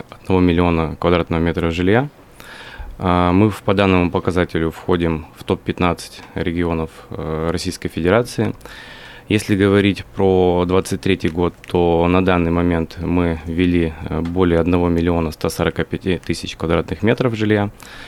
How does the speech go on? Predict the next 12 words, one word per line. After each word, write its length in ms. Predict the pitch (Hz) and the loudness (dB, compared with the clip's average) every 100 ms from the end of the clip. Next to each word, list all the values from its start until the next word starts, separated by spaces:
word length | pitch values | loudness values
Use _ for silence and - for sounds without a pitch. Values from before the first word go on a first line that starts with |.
| - - - - | -20 -20 -20 -10
А, 600 | - 87 87 87 87 87 - - | -2 2 2 2 2 0 -6 -2
по 840 | 95 98 95 95 92 90 90 85 82 - - - - | 2 4 6 6 4 4 2 0 -4 -20 -20 -16 -6
этому 300 | - 92 92 | -2 0 0
показателю 580 | - - 95 123 120 95 | 0 0 2 2 2 2
мы 120 | 98 | 2
находимся 580 | 95 - 98 95 - 87 | 2 0 0 0 0 0
на 460 | 90 90 92 87 | 2 4 2 0
двенадцатом 500 | 85 95 90 - 95 | 0 2 0 0 0
месте 400 | 95 110 - 92 95 - - - - - - - - - | 2 0 -2 -6 -6 -16 -20 -20 -20 -20 -20 -20 -20 -10
на 160 | 95 90 | -2 -2
всероссийском 600 | - 90 98 92 92 92 | 0 0 0 -2 2 2
уровне. 360 | 87 78 71 | 2 0 -4